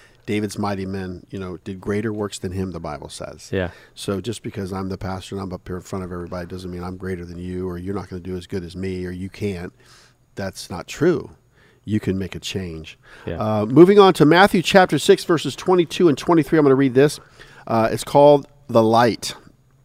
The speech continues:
Speaker 1: "The light of the body is the eye. If therefore thine eye be single, thy whole body shall be full of light. But if thine eye be evil, thy whole body shall be full of darkness.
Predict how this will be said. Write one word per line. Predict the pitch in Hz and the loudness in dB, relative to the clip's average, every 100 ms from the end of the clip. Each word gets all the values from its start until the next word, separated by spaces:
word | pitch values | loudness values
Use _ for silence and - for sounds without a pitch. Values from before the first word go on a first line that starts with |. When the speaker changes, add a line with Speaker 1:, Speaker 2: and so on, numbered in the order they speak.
| _ _ _ - - - - - | _ _ _ -18 -18 -20 -20 0
Speaker 1:
"The | 123 | 6
light | 127 151 208 | 8 10 8
of | 247 | 8
the | 208 | 6
body | 165 170 180 175 | 6 6 8 8
is | 139 | 8
the | 139 - | 4 4
eye. | 123 107 87 87 - _ _ 151 | 4 2 0 -6 -16 _ _ 4
If | 185 | 4
therefore | 143 143 143 - 147 143 | 4 6 6 6 6 6
thine | 127 123 | 6 2
eye | 123 143 170 | 4 4 4
be | 151 | 4
single, | 131 - 233 226 110 95 117 - _ | 0 0 2 2 2 2 0 -4 _
thy | - 123 | 0 2
whole | 120 175 185 | 6 6 8
body | 160 175 131 | 8 8 6
shall | 123 131 | 4 4
be | 131 | 4
full | 131 123 120 | 2 2 2
of | 127 | 4
light. | 190 214 82 - _ - - - | 2 2 -2 -10 _ -20 -20 6
But | 139 | 10
if | 214 - | 10 10
thine | 208 190 | 8 10
eye | 170 180 | 8 8
be | 151 151 - 226 | 8 4 2 2
evil, | 262 190 117 127 - _ | 4 6 6 4 2 _
thy | 135 131 | 4 4
whole | 127 - 214 214 | 4 6 6 10
body | 190 180 143 | 8 10 8
shall | 131 143 135 | 6 4 6
be | 143 | 4
full | - 147 | 4 4
of | 151 147 | 4 6
darkness. | 180 196 120 92 - - - | 6 6 0 -4 -6 -14 -18